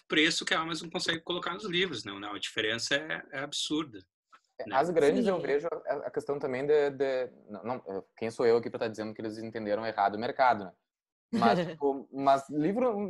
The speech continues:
Speaker 2: não, talvez o lugar do livro não era no shopping mesmo, né? Não era um lugar onde a família tradicional brasileira vai lá ver filme, passear e entrar em todas as lojas e não consumir, assim.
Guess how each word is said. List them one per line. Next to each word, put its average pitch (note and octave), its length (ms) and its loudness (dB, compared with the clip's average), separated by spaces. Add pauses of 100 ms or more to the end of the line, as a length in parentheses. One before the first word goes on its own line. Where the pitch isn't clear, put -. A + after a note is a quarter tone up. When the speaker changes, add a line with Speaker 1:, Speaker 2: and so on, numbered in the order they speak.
(280)
Speaker 2:
não, C3 560 -10
talvez D3+ 360 6
o G#3 80 2
lugar F3+ 280 8
do F#3 60 -2
livro F#3 200 0
não G3 120 0
era F3 140 8
no A3 100 0
shopping C#3 380 4
mesmo, G#2+ 320 -4
né? F2+ 220 -8
Não F#2 200 -6
era C#3 320 6
um A#2 360 -6
lugar A#2+ 240 6
onde B2+ 100 0
a A#2 60 2
família A#2+ 260 -2
tradicional A#2 320 -2
brasileira A2+ 340 2
vai A2 140 2
lá G#2+ 100 4
ver A2 140 -8
filme, A2+ 320 -4
passear A2 400 0
e A2 40 -2
entrar G#2+ 200 -4
em G#2+ 40 -8
todas G#2+ 200 -6
as G#2 40 -10
lojas G#2+ 200 0
e - 20 -10
não G2+ 100 -8
consumir, G#2 480 -10
assim. F2+ 240 -16